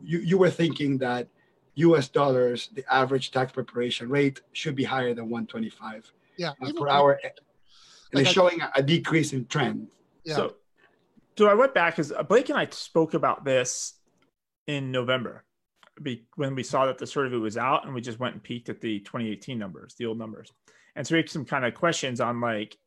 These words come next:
Speaker 3: the w-, things we found interesting. I don't know if this is the new results, if you have those available right now, Hector, but the, um, the percentage of people that were billing by the hour was decreased from twenty sixteen to twenty eighteen.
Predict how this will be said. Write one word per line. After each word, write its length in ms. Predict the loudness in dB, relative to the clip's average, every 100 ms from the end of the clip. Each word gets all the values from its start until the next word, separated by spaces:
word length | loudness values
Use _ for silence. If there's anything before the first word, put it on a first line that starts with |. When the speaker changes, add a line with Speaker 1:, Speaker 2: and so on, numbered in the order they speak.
| _ _ _
Speaker 3:
the 80 | -6
w-, 180 | -4 -2
things 240 | 0 0
we 100 | 0
found 300 | 2 2 2
interesting. 400 | -2 -4 -4 -2
I 80 | 2
don't 140 | 2 4
know 100 | 2
if 100 | 0
this 160 | -6
is 80 | -6
the 100 | -6
new 140 | -6
results, 380 | -4 0 0 -2
if 80 | -8
you 80 | -6
have 160 | -4
those 120 | -6 -6
available 320 | -6 -6 -6
right 180 | -6 -6
now, 140 | -6
Hector, 360 | -8 -10 -10 -6
but 360 | -4 -4 -8 -18 _ _ _ _ -2
the, 260 | 0 0
um, 360 | 0 0 -2 -8 _ _
the 80 | -6
percentage 720 | -4 -6 -2 2 4 2 0
of 160 | -4 -4
people 240 | -4 -2 0
that 220 | 0 0
were 300 | 0 0 -4 _ _ _ _ _ _ _ -14 -14 -4
billing 260 | 0 0 0
by 140 | 0
the 140 | 0 0
hour 480 | 0 2 2 -2 _ _ _ -12 -4
was 160 | -4
decreased 640 | -4 -4 -2 0 -2 -2
from 140 | -8 -10
twenty 220 | -8 -10
sixteen 580 | -10 -12 -10 -8 -8 -8
to 60 | -12
twenty 320 | -8 -6 -6
eighteen. 440 | -6 -4 -4 -4